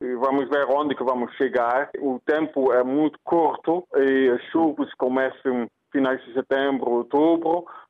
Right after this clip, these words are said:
que vai dificultar o movimento a partir de algumas partes da R D C. Por isso, é urgente que vamos começar brevemente com, com este repartimento a partir da R D C.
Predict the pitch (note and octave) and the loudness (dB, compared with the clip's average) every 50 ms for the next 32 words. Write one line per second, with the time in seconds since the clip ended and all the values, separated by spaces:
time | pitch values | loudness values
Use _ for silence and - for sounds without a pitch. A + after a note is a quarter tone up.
0 | _ _ - C3 A2+ C3+ C3 B2+ B2 A#2+ C#3+ C#3+ - - C3+ - C#3 B2+ - - | _ _ -8 -4 -2 0 0 0 0 0 -2 -2 -2 -4 -6 -4 -6 -4 -2 0
1 | C3+ B2+ A#2+ A2 A#2+ A#2+ A#2 A#2 A2+ A#2 A#2+ A#2 B2+ B2 A2+ B2+ B2 C3+ C3+ C3+ | 0 0 0 0 0 -2 0 0 0 -2 -2 -2 -2 -4 -4 -4 -2 -2 -2 -2
2 | C3 - B2 A2+ - - A#2+ - - C3+ B2 A#2 G#2+ A#2+ A2+ A2+ A2+ A2 G#2 A2 | 0 0 -2 -2 -2 -4 -10 -8 -6 -6 -6 -2 0 2 2 4 4 4 2 2
3 | A2 - C3+ B2 C3 C3 - - - C3 A#2 - - - A#2+ - - B2 A2 A#2 | 0 -2 -4 -2 -2 -4 -4 -4 -4 -4 -4 -4 -6 -12 -8 -4 -2 0 0 0
4 | A#2+ A#2 B2+ C3 C3+ C3 - - C3+ C3+ C#3+ D3+ - - - - - - - - | -2 0 0 0 0 -2 -2 -2 0 0 0 -2 -4 -10 -20 -20 -20 -20 -12 -6
5 | - B2 B2+ D3 C#3 C3+ - - C#3+ C3 - - B2+ B2+ A#2+ A#2+ A#2+ A2+ G2 - | -2 0 0 0 0 -2 -4 -2 0 0 2 2 2 2 2 2 2 0 -2 -2
6 | - D#3 C#3+ C3+ C3+ A#2 C#3 C#3+ C#3+ C#3+ C3+ - - C3+ A2+ B2+ B2 B2+ B2 A#2+ | -2 0 0 0 0 0 0 -2 -2 -2 -4 -6 -6 -4 -2 -2 0 -2 -2 -4
7 | - - C3 B2 B2 A#2 - - A#2+ A#2 A#2+ A#2+ A#2 - - B2+ B2+ D3 D3+ B2+ | -4 -4 -4 -2 -2 -2 -2 -2 -2 0 0 -2 -2 -4 -4 -4 -2 -2 -2 -2
8 | C3 C3 C3+ C3 B2+ B2+ - - B2+ B2+ B2 A#2+ A#2+ A#2+ A#2 A2 - _ - - | 0 0 0 0 -2 -4 -6 -4 -2 0 0 2 2 0 -2 -4 -8 _ -6 -4
9 | C3+ B2+ A#2+ - - B2 C3 A#2 B2+ B2 - C3 B2+ A#2+ A#2 A2 A#2 A2 - A#2+ | -2 -2 -2 -4 -4 -6 -4 -2 -2 -4 -2 -4 -4 -4 -2 -2 -4 -4 -6 -8
10 | - - A#2+ A2+ G2+ A2+ A2 A2 A2 A2+ A2 G#2+ A#2 A2 - - B2+ B2 | -10 -8 -8 -6 -4 -2 -2 0 0 -2 -2 -4 -6 -6 -6 -4 -6 -6